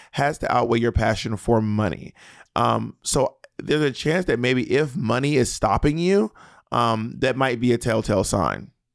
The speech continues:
That might be a telltale sign. Um, because, you know, it, it, makeup does cost, uh, shoes cost, heels cost, wigs cost, lashes, all of that stuff, it does cost money.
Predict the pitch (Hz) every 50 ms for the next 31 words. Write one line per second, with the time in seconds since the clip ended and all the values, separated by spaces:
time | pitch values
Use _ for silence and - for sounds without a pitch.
0 | _ _ _ _ _ _ _ _ _ - 123 123 117 123 120 110 107 - 113 113
1 | 113 - 110 92 - - 104 78 - - 104 87 67 60 62 62 - _ _ _
2 | _ _ _ _ _ _ _ - 110 113 110 110 113 117 120 - - - _ _
3 | - - - 135 - - 131 120 107 113 117 - - 120 123 117 110 104 101 104
4 | 104 98 - _ _ _ _ _ _ _ _ _ _ _ _ - - 127 - -
5 | - 50 - 131 135 135 - - - 131 143 151 147 - 165 156 - 139 135 135
6 | 135 - - 143 143 131 110 87 95 - - - - - _ - 117 110 110 107
7 | 107 107 95 - - - 143 147 151 147 - - - 113 104 - - - - -
8 | - 143 143 143 139 - - - 110 95 85 - - 117 120 127 135 135 139 -
9 | - - 113 92 90 107 - 110 120 127 131 139 139 - 113 95 - - 117 131
10 | 143 135 139 139 - - 127 123 113 - 104 120 120 - - 113 117 117 - 117
11 | 117 117 113 110 104 -